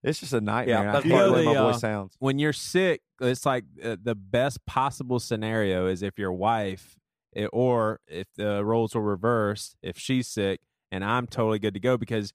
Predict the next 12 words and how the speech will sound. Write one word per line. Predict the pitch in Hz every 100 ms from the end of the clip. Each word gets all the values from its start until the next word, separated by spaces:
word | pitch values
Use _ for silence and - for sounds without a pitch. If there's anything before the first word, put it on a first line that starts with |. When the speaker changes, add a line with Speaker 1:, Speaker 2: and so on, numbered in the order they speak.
| _ -
Speaker 3:
you | 131
can | 147 120
seriously | 131 139 - 113 98
just | 113 104
say, | 120 110 110
"Oh, | 127 123 113
baby, | 123 123 117
I'm | 123
sorry. | - 123 120 113
I |
just | 120 117
can't | 131 120